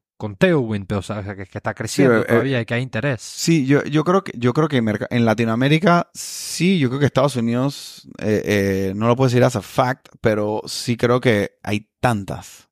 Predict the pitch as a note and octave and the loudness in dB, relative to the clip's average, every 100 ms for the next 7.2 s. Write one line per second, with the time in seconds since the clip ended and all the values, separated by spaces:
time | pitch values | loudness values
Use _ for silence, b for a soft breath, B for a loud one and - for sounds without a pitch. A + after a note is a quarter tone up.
0 | - G#2 - G#2 G2 F#2 F#2+ F#2+ - A2+ | -8 -6 -2 -2 0 -2 -2 -4 -2 2
1 | C3 A#2+ C3 - - G#2 A2 G2+ F#2+ F#2 | 4 4 2 0 -4 -2 0 -2 -2 -2
2 | G2+ A2 G2 G2 G#2+ A2 A#2+ B B B | -2 -2 -2 -4 0 0 0 B B B
3 | B B _ - A#2 A2 G#2 G#2 G2 A#2 | B B _ 2 4 4 2 0 -2 -2
4 | A2 - G#2+ G2+ G2 F2+ B2+ B2 - G2+ | -4 -2 0 0 -2 2 2 2 2 -2
5 | G2+ G2+ A2+ B2+ F#2+ G2 G2+ B2+ A#2+ G#2+ | -2 0 0 0 -2 -4 -2 0 0 0
6 | F#2 G#2 G2 A#2+ A#2 G2 F#2+ G#2 - G#2+ | -2 -6 -2 0 2 0 0 -2 -2 -6
7 | G#2 G2+ | -4 -4